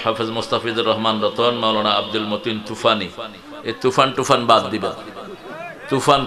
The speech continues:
কি? আপনি তুফান আনেন নাকি? কেউ কেউ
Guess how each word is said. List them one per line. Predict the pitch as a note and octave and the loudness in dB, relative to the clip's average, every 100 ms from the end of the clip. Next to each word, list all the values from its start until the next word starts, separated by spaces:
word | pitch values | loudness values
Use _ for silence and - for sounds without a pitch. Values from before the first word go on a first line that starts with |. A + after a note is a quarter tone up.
| B2 | -2
কি? | A#2+ | 2
আপনি | A2 G#2+ A2+ | 2 0 -4
তুফান | - A#2+ C#3 | -2 2 4
আনেন | C3+ C3+ C3+ | 6 4 0
নাকি? | A#2+ A#2 C#3+ B2+ - - - - - - - - - - - - | 0 -2 -10 -12 -14 -16 -14 -14 -14 -14 -18 -18 -20 -18 -10 2
কেউ | B2+ | 2
কেউ | G2+ B2 | 4 2